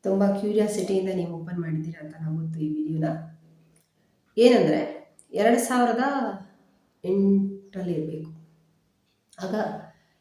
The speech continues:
ನನಗೆ ಗಂಡನ್ನ ಹುಡುಕ್ತಾ ಇದ್ರು ಮನೆಯಲ್ಲಿ. ಆವಾಗ ತುಂಬ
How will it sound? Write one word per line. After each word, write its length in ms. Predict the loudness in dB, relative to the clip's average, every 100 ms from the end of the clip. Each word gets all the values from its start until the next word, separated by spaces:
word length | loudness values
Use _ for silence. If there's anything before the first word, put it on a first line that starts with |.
| _ _ 0
ನನಗೆ 680 | 2 4 4 2 0 -6 -12 -20 _ -2
ಗಂಡನ್ನ 420 | 2 4 4 4 2
ಹುಡುಕ್ತಾ 560 | 0 -4 -8 -8 -6 -4
ಇದ್ರು 320 | -4 -4 -4
ಮನೆಯಲ್ಲಿ. 540 | -2 -2 -2 -4 -6 -12 -20 _ _ _ _ _ _ _ -6
ಆವಾಗ 260 | -2 0 0 0 -2 -2 -4 -8 -16 -20 -8
ತುಂಬ 220 | 0 2